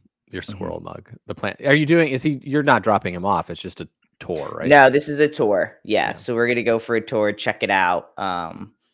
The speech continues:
Speaker 2: but it, I, I'm excited 'cause it's a school.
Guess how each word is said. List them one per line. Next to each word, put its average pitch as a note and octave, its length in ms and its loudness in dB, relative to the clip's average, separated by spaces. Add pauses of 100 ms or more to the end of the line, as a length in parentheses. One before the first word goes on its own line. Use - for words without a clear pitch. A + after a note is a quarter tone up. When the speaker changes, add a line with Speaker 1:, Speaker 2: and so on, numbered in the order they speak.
(360)
Speaker 2:
but - 300 -2 (220)
it, A2 280 -4
I, A2 100 -2 (240)
I'm B2+ 140 2
excited C3 400 4
'cause A2+ 120 -6
it's A2 180 -8
a G#2+ 40 -8
school. A2 500 -4